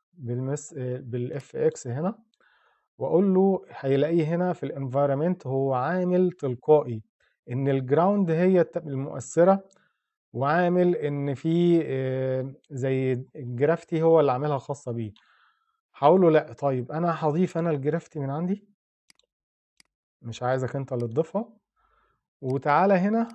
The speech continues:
وخدها من، من هنا، من ال-، من اللي أنا حاططها دي،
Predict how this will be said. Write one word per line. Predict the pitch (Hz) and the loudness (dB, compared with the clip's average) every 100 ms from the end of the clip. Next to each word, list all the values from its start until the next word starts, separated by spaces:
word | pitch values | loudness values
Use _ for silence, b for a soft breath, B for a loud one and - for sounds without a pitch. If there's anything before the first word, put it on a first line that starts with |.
| - _ _ | -20 _ _
وخدها | 143 - 175 165 165 180 - _ _ | -10 0 2 4 2 0 -2 _ _
من، | 135 135 160 170 160 _ _ _ _ _ _ _ - | -6 -2 0 -2 -6 _ _ _ _ _ _ _ -12
من | 123 123 | -6 -4
هنا، | 147 156 165 | -2 -2 -4
من | 135 131 143 | -6 -8 -6
ال-، | 135 139 120 | -6 -8 -8
من | |
اللي | 123 | -6
أنا | 135 143 | -6 -8
حاططها | - 143 131 117 | -12 -12 -8 -6
دي، | 120 | -8